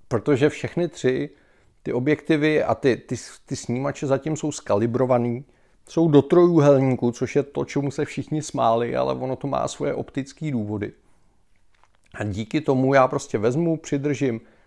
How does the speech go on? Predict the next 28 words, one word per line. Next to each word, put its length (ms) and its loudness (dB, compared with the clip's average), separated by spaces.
zatočím, 680 0
zazoomuju 680 0
si, 180 -6
jak 160 -4
kdybych 280 -8
měl 180 -6
objektiv – 600 -6
zmáčknu 580 -4
tlačítko 760 -4
a 120 -6
mám 240 -2
tam 180 -6
výsledek. 520 -10
Jo, 260 0
za 140 2
mě 220 0
ten 160 -2
noční 380 -4
režim 260 0
je 60 0
velice 380 0
pěkný. 540 -6
Dělali 360 4
jsme 340 -2
noční 420 -6
focení 600 -4
u 140 -6
Wellingtonu 840 -2